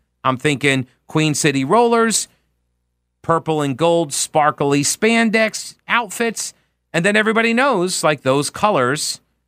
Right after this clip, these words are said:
and then they could, you know, they could start tagging areas with the glittery paint and stuff, so they'll know that the, the, this is Queen City Roller territory, and then if we get some scooters going,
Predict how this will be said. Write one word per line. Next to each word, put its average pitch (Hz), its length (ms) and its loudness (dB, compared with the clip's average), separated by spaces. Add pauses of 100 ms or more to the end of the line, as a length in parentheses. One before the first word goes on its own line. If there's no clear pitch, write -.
(300)
and 160 120 0
then 170 100 2
they 175 100 0
could, 180 180 -4
you 226 60 -2
know, 147 180 0
they 160 140 -2
could 175 120 -2
start - 280 -4
tagging 175 580 0
areas 151 640 0
with 135 160 -2
the 135 80 -4
glittery 143 480 0
paint 208 580 0
and 185 120 -2
stuff, 190 240 0
so 147 160 -2
they'll 143 160 0
know 202 400 4
that 147 180 -2
the, 165 180 2
the, 143 200 -4
this 135 320 -2
is 139 120 0
Queen 156 360 0
City 143 260 0
Roller 190 420 2
territory, 180 720 0 (340)
and 170 140 0
then 196 120 2
if 185 140 -2
we 185 100 -2
get 175 200 -4
some 151 180 0
scooters 233 540 0
going, 120 440 0